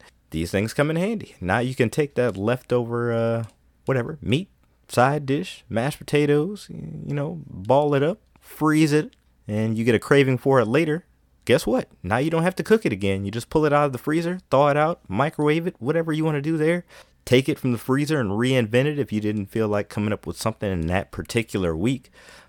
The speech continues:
Well, now you just bought yourself some extra time in order to reinvent that dish.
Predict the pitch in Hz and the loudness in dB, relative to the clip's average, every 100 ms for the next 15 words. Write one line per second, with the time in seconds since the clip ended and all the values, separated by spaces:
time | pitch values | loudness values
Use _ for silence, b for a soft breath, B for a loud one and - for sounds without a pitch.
0 | - 180 - 113 135 143 104 104 113 - | -8 -8 -4 -2 -2 -2 2 2 2 0
1 | 104 117 123 127 95 - 110 104 101 113 | -2 -2 -2 -2 -2 -4 -4 0 0 0
2 | 120 107 131 135 139 - 78 90 107 110 | -2 -2 -4 -6 -8 -4 -2 0 0 0
3 | 139 160 160 165 233 - - | 0 0 -2 0 -2 -4 -12